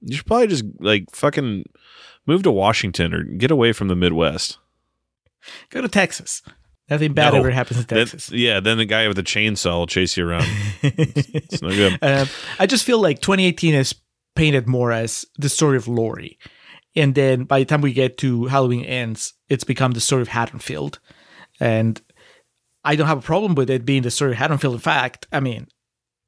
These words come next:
Speaker 2: I, I think that
Speaker 1: It's
Speaker 2: that's
Speaker 1: the story of fear and evil, not just Haddonfield.
Speaker 2: But, you know, in Haddonfield, that's <laughs> the reason I care is because it's happening in Haddonfield, and, you know,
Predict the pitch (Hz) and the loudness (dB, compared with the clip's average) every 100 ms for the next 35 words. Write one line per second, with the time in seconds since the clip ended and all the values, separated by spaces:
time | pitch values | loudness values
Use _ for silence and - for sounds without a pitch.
0 | _ _ _ - 127 120 - 135 151 135 | _ _ _ -2 0 0 0 2 2 2
1 | 123 127 120 - - - 98 98 95 92 | 2 2 0 -2 -2 0 0 2 2 0
2 | - 101 95 90 82 92 78 78 78 73 | 0 0 2 0 0 0 0 -2 -4 -4
3 | - 80 76 85 - 65 71 - - 180 | -4 -4 -4 -6 -2 -2 -2 -8 -6 0
4 | 285 202 - - - 233 135 110 117 156 | 0 0 -4 -14 -4 0 0 -2 -6 -4
5 | 135 123 123 - 147 156 - - _ - | 0 -2 -2 -6 -10 -10 -14 -20 _ -8
6 | 143 139 - - - - - - - 277 | -4 0 0 -2 -12 -12 -4 -4 -4 -4
7 | - - 196 190 175 156 - 185 143 131 | 0 0 0 0 0 -2 0 0 2 2
8 | 139 139 135 143 127 127 117 117 120 113 | 2 2 2 0 0 0 -2 -2 -2 -4
9 | 113 117 135 - - 127 - - - - | -6 -6 -6 -4 -6 -6 -12 -18 -16 -14
10 | - 120 107 | -6 -4 -4